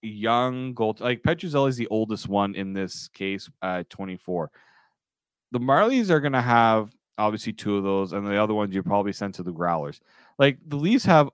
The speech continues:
a lot of young goaltenders in the system.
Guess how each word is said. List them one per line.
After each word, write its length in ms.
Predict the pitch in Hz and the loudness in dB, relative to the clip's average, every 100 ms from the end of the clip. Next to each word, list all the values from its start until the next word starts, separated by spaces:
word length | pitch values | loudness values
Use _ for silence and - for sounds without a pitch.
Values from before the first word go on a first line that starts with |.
| _ _ _ | _ _ _
a 60 | 113 | -2
lot 300 | 107 113 127 | 2 4 4
of 80 | 113 | 2
young 420 | 98 107 110 110 | 2 2 2 0
goaltenders 480 | 98 98 - 117 117 | 2 0 0 -2 -2
in 80 | |
the 60 | 117 | -6
system. 400 | - 117 151 | -8 -6 -6